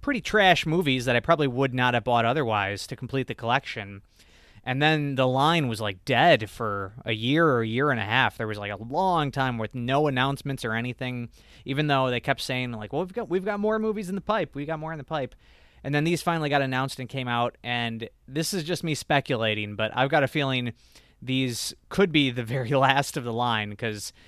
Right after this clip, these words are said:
when they came out, like, their price was so cheap. I think it might be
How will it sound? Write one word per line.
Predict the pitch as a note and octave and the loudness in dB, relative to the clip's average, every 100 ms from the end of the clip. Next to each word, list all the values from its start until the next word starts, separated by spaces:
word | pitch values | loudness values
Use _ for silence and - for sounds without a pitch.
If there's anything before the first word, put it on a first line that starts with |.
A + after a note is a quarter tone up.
| - | -18
when | - C3 | -6 -2
they | D#3+ | -2
came | E3+ D#3+ D3 | -2 0 2
out, | B2+ A2 - | 4 2 -2
like, | A#2 G#2+ | -4 -4
their | A2+ C#3 | 0 0
price | E3 D3+ C#3 D3+ - | 2 2 2 2 -4
was | A#2+ G#2 - | -8 -8 -8
so | - C#3+ D#3 | -4 2 2
cheap. | E3+ - A#2+ G2+ - - - - - - _ - _ _ _ _ | 2 0 -2 -4 -10 -20 -20 -20 -20 -20 _ -20 _ _ _ _
I | C3 C3+ C#3 | -2 2 2
think | - E3 | 2 0
it | D#3+ | 2
might | C#3+ C#3 | 4 2
be | C3 A#2+ | 2 0